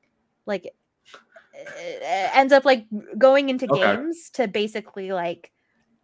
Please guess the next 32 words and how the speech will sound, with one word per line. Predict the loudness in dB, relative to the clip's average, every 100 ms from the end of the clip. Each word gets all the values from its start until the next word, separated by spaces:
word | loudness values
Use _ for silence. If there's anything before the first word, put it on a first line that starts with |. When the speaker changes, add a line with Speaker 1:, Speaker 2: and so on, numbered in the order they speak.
| _ -12
Speaker 1:
escape | -10 -8 -6 -6 -6
reality | -4 -2 -2 -4 -8
kind | -6 -6 -6
of | -4
thing. | -4 -4 -6 -6
And | -6 -6 -8
she |
meets | -12 -12 -14
this | -16 -16 -20 -16
really, | -10 -10 -10 -16 -20 _
really | -20 -10 -6 -6 -6 -8
handsome | -10 -8 -8 -8 -10 -12
dude | -8 -2 -2 -2 -4 -8 _ _ -20 -20 -4
that, | 0 0
Speaker 2:
Okay. |
Speaker 1:
like, | -2 -4
sweeps | -8 -8 -4
her | 0
off | 2 2
her | -2 -2
feet. | -2 -2 -2 -8 -14 -14 -14 -10
And | -8 -6 -6 -6 -8 -10 -12 -12 -12 -12 -8
it's | -8 -6
Speaker 2:
I'll | 0 6
wa- | 6 4
Speaker 1:
Huh? | -6 -2 0 0 -2 -8 _ -14 -12 0
Speaker 2:
I'll | 2
watch | 4 2 0
it, | 0 -2
but, | 0 2 2 -2
I |
mean, | -2 -2 -4